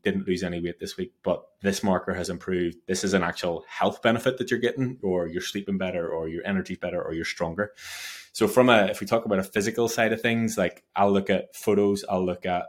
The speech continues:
weight, and I'll look at metrics in terms of measurements. And you will find that they all don't move together, which fucks people up because they're like, "Well, if I'm losing weight, like, why are my measurements not coming down? Or if I'm losing measurements, why is my weight not coming down?" But I think the biggest sort of teaching point in that is, is looking at body composition. 'Cause I've genuinely had clients before, like, when I worked in the gym floor, that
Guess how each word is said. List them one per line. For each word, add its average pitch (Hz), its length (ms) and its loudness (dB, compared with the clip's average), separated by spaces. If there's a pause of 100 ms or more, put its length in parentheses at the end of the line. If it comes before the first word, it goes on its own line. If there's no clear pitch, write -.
weight, 95 400 -4
and 92 120 -2
I'll 85 160 -4
look 85 200 -10
at 82 240 -6
metrics 92 520 -4
in 98 80 -6
terms 85 280 -6
of 82 100 -6
measurements. 101 580 -6
And 95 140 0
you 101 80 4
will 110 140 8
find 90 300 4
that - 140 -6 (100)
they 104 120 10
all 98 200 10
don't 95 240 4
move 90 520 4 (160)
together, 104 640 2
which - 460 -10 (160)
fucks - 220 -10
people 98 220 -2
up 85 100 -4
because 92 220 -8
they're 87 80 -2
like, 78 100 -6
"Well, 90 80 -4
if - 80 -4
I'm 87 140 0
losing 98 260 2
weight, 85 180 0
like, 87 200 -4
why 85 80 2
are 82 60 0
my 82 100 -4
measurements 85 360 -4
not - 140 -4
coming 101 160 -2
down? 104 300 0
Or 95 80 2
if 90 120 2
I'm 95 120 2
losing 98 400 4 (280)
measurements, 95 560 2
why 92 120 2
is 85 80 -2
my 87 80 -4
weight 87 200 -4
not 104 160 -6
coming 113 200 -6
down?" 110 260 -4
But 101 80 2
I 98 40 4
think 107 200 0
the 107 60 -2
biggest 104 280 0
sort 104 140 0
of 90 160 -4
teaching 98 300 -8
point 92 240 -6
in 90 100 -4
that 85 180 -4
is, 87 360 -4
is 92 160 -8
looking 95 240 0
at - 160 -2
body 87 200 0
composition. 101 600 -8
'Cause 101 160 -4
I've 95 140 -2
genuinely 101 380 4
had 95 200 -2
clients 87 320 -6
before, 90 480 -2
like, 82 160 -6
when 90 80 -8
I - 20 -4
worked 87 260 -6
in 92 40 -10
the 82 40 -8
gym 85 180 -8
floor, 87 320 -2
that 90 180 2